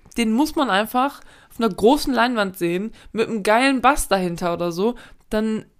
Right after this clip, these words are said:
macht das, also das ist viel von dem Film, weil es ist der erste Film und es ist viel einfach Atmosphäre,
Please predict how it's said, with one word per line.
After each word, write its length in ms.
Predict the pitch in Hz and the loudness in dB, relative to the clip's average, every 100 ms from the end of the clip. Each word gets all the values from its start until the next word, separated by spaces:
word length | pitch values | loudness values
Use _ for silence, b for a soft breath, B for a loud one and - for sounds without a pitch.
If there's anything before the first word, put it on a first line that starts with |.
| _ - | _ -6
macht 280 | 214 262 | -2 -2
das, 160 | 302 - | -2 -4
also 300 | - 226 208 | -4 -2 -2
das 180 | 208 254 | -4 -4
ist 140 | 262 | -6
viel 500 | - - 247 320 320 | -8 -2 2 4 2
von 140 | 311 277 | 0 -2
dem 100 | 277 | -2
Film, 320 | - 302 220 | 0 0 2
weil 180 | 185 196 B B B | 2 2 B B B
es 100 | - | -6
ist 160 | - | -2
der 120 | - - | -2 2
erste 340 | 214 285 269 | 0 0 -4
Film 480 | - 226 220 254 269 B | 2 4 6 2 -4 B
und 160 | 196 | -2
es 100 | 208 | -2
ist 140 | 208 - | -4 -4
viel 260 | - 285 | 0 2
einfach 320 | - 233 214 - | 0 -4 -6 -4
Atmosphäre, 880 | 214 - 196 - - 190 165 156 | -4 -2 -6 -4 -2 -2 0 -4